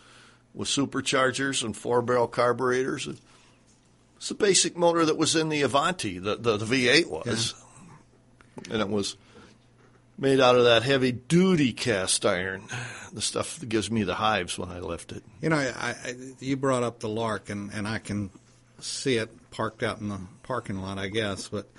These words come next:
Speaker 2: I had a friend
Speaker 1: Uh-oh.
Speaker 2: that
Speaker 1: Here,
Speaker 2: was, uh,
Speaker 1: here we go. We're reminiscing now.
Speaker 2: Yeah, yeah. No, he was a couple of years older, and I can't, God, I can't, I can see him. I can't think of his name, but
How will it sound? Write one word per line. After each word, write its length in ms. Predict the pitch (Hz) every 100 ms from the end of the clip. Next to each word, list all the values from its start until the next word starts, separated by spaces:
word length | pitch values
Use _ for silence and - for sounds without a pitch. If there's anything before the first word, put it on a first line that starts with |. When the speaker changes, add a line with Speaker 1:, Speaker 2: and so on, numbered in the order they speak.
| - - _ _ _ _ - 185 151 156 - - _ _ _ _ _ _ _ -
Speaker 2:
I 120 | 139
had 180 | 160 151
a 60 |
friend 880 | 120 - - 131 127 127 123 113 110 - _ _ _ _ _
Speaker 1:
Uh-oh. 460 | 101 107 104 85 85
Speaker 2:
that 160 | 127 113 117
Speaker 1:
Here, 80 | 113
Speaker 2:
was, 300 | 107 107 -
uh, 220 | 98 90 90
Speaker 1:
here 200 | - 92
we 160 | 113 117
go. 240 | 104 98
We're 180 | 90 90
reminiscing 800 | 87 101 113 113 113 - 95 82
now. 140 | 82 85
Speaker 2:
Yeah, 320 | 170 160 131
yeah. 440 | 139 143 127 113 120 143
No, 180 | 156 151
he 120 | 160
was 200 | 160 131
a 80 | 117
couple 300 | - 147 147
of 60 |
years 240 | 131 131 131
older, 220 | 143 131
and 80 | 110
I 60 |
can't, 280 | 107 127 147 - - -
God, 120 | - 175
I 60 |
can't, 260 | - - 139
I 100 | 139
can 180 | 131 123
see 240 | - 160
him. 120 | 175 131
I 120 | 107
can't 280 | - 135 123
think 200 | 135 131
of 80 |
his 120 | 110 107
name, 280 | 139 127 104
but 140 | 98